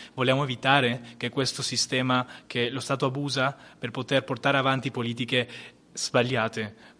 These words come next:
ultra sbagliate come il colpo di Stato di adesso, si tolga per sempre. Ci sono altre manifestazioni contro Willax, che è un giornale di estrema destra che, ehm,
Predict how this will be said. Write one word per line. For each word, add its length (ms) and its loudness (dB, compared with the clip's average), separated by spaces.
ultra 280 0
sbagliate 440 2
come 180 0
il 60 -2
colpo 260 0
di 80 0
Stato 260 -2
di 80 -2
adesso, 440 -2
si 160 -8
tolga 280 0
per 140 -6
sempre. 400 -4
Ci 100 -10
sono 180 0
altre 160 2
manifestazioni 560 -2
contro 280 -4
Willax, 420 0
che 240 0
è 340 0
un 540 0
giornale 400 0
di 160 -2
estrema 320 -2
destra 380 -2
che, 240 4
ehm, 580 2